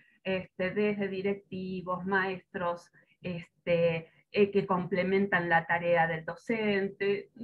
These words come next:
docentes de sala, eh, mamás también, en donde habían transitado experiencias de presencialidad con justamente la experiencia de virtualidad, que además si nosotros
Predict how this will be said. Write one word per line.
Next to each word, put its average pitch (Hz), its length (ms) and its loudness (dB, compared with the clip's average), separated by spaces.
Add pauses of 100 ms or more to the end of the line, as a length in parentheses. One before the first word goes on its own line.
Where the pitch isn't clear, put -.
(320)
docentes 202 600 -4
de 175 140 -8
sala, 196 960 4 (440)
eh, 220 380 -2
mamás 233 800 2 (120)
también, 233 680 0
en 170 140 -4
donde 165 260 -4
habían 185 340 -4
transitado 175 580 -4
experiencias 180 800 -8
de 175 120 -6
presencialidad 175 1300 -4 (420)
con 277 480 0 (260)
justamente 202 560 -4
la 151 80 -6
experiencia 185 600 -8
de 170 140 -4
virtualidad, 196 680 -4
que 190 80 -10
además 226 340 -4
si 208 80 -10
nosotros 156 480 -6